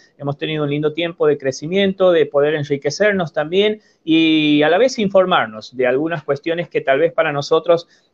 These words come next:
eh, puede que sean conocidas y otras que no,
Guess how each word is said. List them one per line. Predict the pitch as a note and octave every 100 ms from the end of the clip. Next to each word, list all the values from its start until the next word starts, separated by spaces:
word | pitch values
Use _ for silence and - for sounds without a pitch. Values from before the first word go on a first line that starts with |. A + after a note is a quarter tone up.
| _
eh, | E3 E3 E3 E3
puede | A#3+ D#4+ E4+
que | -
sean | A3+ G3+
conocidas | F#3+ F3 A3 A#3 G#3+ -
y | E3
otras | E3 D#3+
que | -
no, | F3+ A3 A3